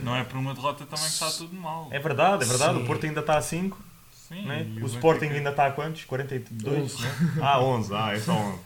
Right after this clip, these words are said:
Speaker 3: Não, onze não, nem sei.
Speaker 1: Ainda temos
Speaker 2: Não sei,
Speaker 1: as
Speaker 2: são
Speaker 1: oitavas
Speaker 2: onze.
Speaker 3: Dez,
Speaker 1: da
Speaker 3: não sei.
Speaker 1: Champions.
Speaker 2: Precisava estar a contar, pá. Isso é,
Speaker 1: Ainda
Speaker 2: é,
Speaker 1: estamos
Speaker 2: é.
Speaker 1: na taça também.
Speaker 2: Estamos na taça, sim. Ainda jogamos com o Varzim. Pá, temos o jogo contra o Sporting.
Speaker 1: Isto, se, se, talvez esta derrota até sirva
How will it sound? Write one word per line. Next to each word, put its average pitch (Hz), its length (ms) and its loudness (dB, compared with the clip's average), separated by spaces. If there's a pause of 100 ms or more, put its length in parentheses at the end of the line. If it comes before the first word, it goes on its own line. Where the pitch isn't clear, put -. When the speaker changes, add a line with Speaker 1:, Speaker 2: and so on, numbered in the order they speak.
(220)
Speaker 3:
Não, 156 200 0
onze 170 200 -2
não, 123 160 -8
nem 110 160 -8
sei. 113 120 -6
Speaker 1:
Ainda 113 140 -2
temos 123 200 -6
Speaker 2:
Não 117 60 -6
sei, 139 140 -2
Speaker 1:
as - 60 -4
Speaker 2:
são 123 160 2
Speaker 1:
oitavas 131 160 4
Speaker 2:
onze. 143 40 8 (100)
Speaker 3:
Dez, 135 120 4
Speaker 1:
da 131 80 -2
Speaker 3:
não 123 120 -6
sei. 123 160 -8
Speaker 1:
Champions. 123 300 -8
Speaker 2:
Precisava 123 340 4
estar 143 180 6
a 135 60 4
contar, 104 380 2
pá. 92 180 -6
Isso 110 160 -6 (100)
é, - 40 -2
Speaker 1:
Ainda 113 180 0
Speaker 2:
é, 117 80 2
Speaker 1:
estamos 113 100 0
Speaker 2:
é. 104 120 -2
Speaker 1:
na 120 40 -6
taça 127 460 -6
também. 123 340 -14 (280)
Speaker 2:
Estamos 156 220 -6
na 139 120 0
taça, 165 320 2
sim. 147 260 -8
Ainda 156 160 -6
jogamos 123 240 -4
com 135 100 -4
o 117 60 -2
Varzim. 123 420 -2
Pá, 160 120 -6
temos 143 220 -8
o 139 40 -10
jogo 139 160 -6
contra 123 220 -2
o 110 40 0
Sporting. 135 520 -4 (520)
Speaker 1:
Isto, - 260 -16
se, - 260 -14
se, - 160 -16
talvez 135 380 -4
esta 147 220 -10
derrota 151 300 -8
até 156 200 -14
sirva 156 340 -12